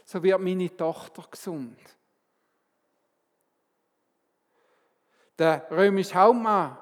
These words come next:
sagt zu ihm, „Sprich nur ein Wort und mein Diener wird gesund.“ Der Besessene sagt,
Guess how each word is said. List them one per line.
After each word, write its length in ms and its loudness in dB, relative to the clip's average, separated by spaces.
sagt 400 2
zu 120 -6
ihm, 200 -4
„Sprich 500 0
nur 140 4
ein 180 2
Wort 640 0
und 300 -6
mein 400 0
Diener 460 -2
wird 220 -2
gesund.“ 520 -10
Der 360 -6
Besessene 640 0
sagt, 580 -4